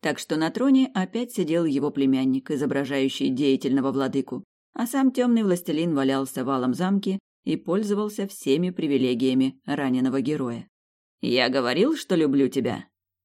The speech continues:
«Неоднократно». «Скажу ещё раз. Иди ко мне, моя ведьма».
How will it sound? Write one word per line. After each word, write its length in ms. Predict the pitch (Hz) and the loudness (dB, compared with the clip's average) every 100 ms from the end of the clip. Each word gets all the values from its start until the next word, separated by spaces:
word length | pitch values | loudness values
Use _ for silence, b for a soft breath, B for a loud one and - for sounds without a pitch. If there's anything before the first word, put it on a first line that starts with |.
| _ | _
«Неоднократно». 920 | 196 196 202 214 240 190 147 151 175 - _ _ _ _ | 4 6 6 4 2 0 0 -2 -6 -10 _ _ _ _
«Скажу 440 | - - 135 139 190 | -20 -4 0 2 2
ещё 380 | 175 123 135 123 | 2 0 -4 -4
раз. 260 | - - _ _ _ | -6 -14 _ _ _
Иди 400 | - 160 185 269 | -2 0 0 0
ко 160 | 262 135 | 2 4
мне, 260 | 135 151 | 4 4
моя 260 | 127 123 127 | 2 2 2
ведьма». 440 | 127 135 120 107 | 4 4 2 -4